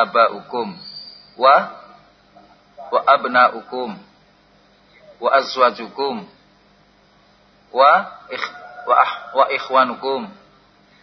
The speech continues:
wa ashiratukum wa amwaluk-, wa amwalukum wa, wa amwalun iktaraftumuha wa tijaratan takhsawna kasadaha wa,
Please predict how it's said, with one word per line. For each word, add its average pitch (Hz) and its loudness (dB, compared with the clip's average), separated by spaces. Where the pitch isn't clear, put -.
wa 127 4
ashiratukum 123 -4
wa 120 4
amwaluk-, 131 2
wa 123 4
amwalukum 135 2
wa, 135 4
wa 139 6
amwalun 147 2
iktaraftumuha 131 2
wa 127 6
tijaratan 135 2
takhsawna 131 4
kasadaha 117 2
wa, 131 6